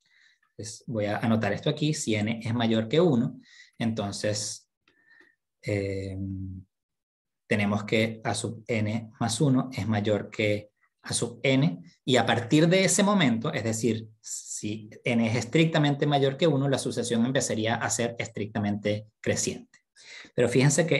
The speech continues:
el término a sub uno es dos a la uno partido por uno, que es dos, y el término a sub dos es dos a la dos, que es cuatro, partido por dos, eso me da de nuevo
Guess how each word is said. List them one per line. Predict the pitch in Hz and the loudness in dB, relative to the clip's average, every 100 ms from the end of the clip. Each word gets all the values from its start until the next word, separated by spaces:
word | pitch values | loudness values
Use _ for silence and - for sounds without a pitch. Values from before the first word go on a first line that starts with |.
| 139 | 0
el | 113 | 0
término | 120 127 135 - | 2 2 2 2
a | 139 | 0
sub | 131 135 - | 0 -2 2
uno | 175 143 160 - | 4 4 0 -2
es | 120 117 - - _ _ | -4 -4 -8 -10 _ _
dos | 127 113 | 0 2
a | 120 | 4
la | 117 | 4
uno | 131 139 120 | 6 4 2
partido | 110 110 113 | -2 -2 -2
por | 113 120 - | 0 -2 0
uno, | 143 127 113 | 0 0 0
que | 107 | -4
es | 95 | 0
dos, | 165 143 165 - - _ _ _ _ _ _ _ _ _ | 2 2 0 -10 -18 _ _ _ _ _ _ _ _ _
y | - | 0
el | 123 120 | 0 2
término | 120 123 127 127 - | 2 4 4 2 2
a | 127 | -2
sub | - 135 139 | 0 0 4
dos | 151 160 - - _ _ | 4 4 -4 -14 _ _
es | - 120 - 131 | -6 -4 -4 2
dos | 117 | 2
a | 113 | 4
la | 107 | 4
dos, | 117 127 | 4 4
que | - | 2
es | 151 | 0
cuatro, | - 202 170 147 143 | 0 2 2 0 -4
partido | 127 - 113 110 | -4 -2 -2 0
por | 120 123 | 0 2
dos, | 135 135 - | 2 0 -4
eso | 117 - | -6 -2
me | 120 | 2
da | 107 | 2
de | 104 | 2
nuevo | 110 113 117 120 - | 4 4 2 0 -8